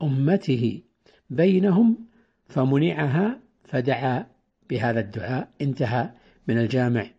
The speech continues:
لأحكام القرآن، تفسير القرطبي. وروى البيهقي في شعب الإيمان من طريق عروة بن الزبير أن وجع عمواس، يعني في الشام، حيث وقع الطاعون، كان معافى منه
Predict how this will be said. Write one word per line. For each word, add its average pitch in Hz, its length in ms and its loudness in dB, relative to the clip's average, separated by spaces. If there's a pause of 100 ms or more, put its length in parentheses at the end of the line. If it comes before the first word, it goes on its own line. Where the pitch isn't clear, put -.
(120)
لأحكام 120 420 -4
القرآن، 120 520 -2 (540)
تفسير 110 360 -2
القرطبي. - 440 -10 (580)
وروى 202 260 4
البيهقي 156 560 2
في 131 140 0
شعب 139 300 -2
الإيمان 123 500 0 (200)
من 113 80 -4
طريق 131 300 -2
عروة 123 320 0
بن 113 120 0
الزبير 117 500 -2 (460)
أن 156 200 2
وجع 135 640 0 (600)
عمواس، 120 760 -2 (240)
يعني 95 180 -12
في 98 60 -14
الشام، 110 500 -6
حيث 151 380 -2
وقع 143 260 -2
الطاعون، 127 560 -2 (340)
كان 196 340 2
معافى 160 360 0
منه 175 440 2